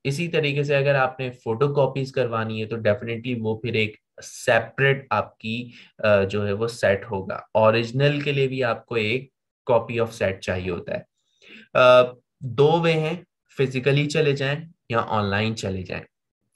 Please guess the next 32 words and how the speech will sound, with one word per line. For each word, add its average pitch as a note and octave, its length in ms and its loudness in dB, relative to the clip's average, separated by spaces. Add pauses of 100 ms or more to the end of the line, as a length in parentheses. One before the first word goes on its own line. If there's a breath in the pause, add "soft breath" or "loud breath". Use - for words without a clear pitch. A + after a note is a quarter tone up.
मैंने A#2+ 240 4
ऑनलाइन B2+ 560 2
अप्लाई A2+ 340 0
की A2+ 180 -6
थी A2+ 200 -8
कोविड G#2 400 -2
के - 120 -2
दौरान। G#2 400 0 (1120)
तो A#2+ 600 -2
यहाँ B2 300 0
पे D#3 200 -2
जब D3 220 -2
आप D3 280 2
अपना C3+ 420 -2
डिग्री A#2+ 420 -6
अटेस्टेशन B2 640 -2
की B2+ 160 -6
तमाम, A2+ 380 0 (560 loud breath)
अ, F#2+ 480 4
सारी A2+ 340 -2
चीज़ें A#2+ 300 -6
फिल A#2 200 -2
कर A#2 140 2
देंगे, A2+ 260 -4
तो C3+ 160 -2
उसके B2 200 -8
पास, A2 320 -2 (100)
आपके G#2 280 -2
पास G#2 280 2 (120)
ऑप्शन G#2 380 -4
आ F#2+ 100 -2
जाएगा G2+ 320 0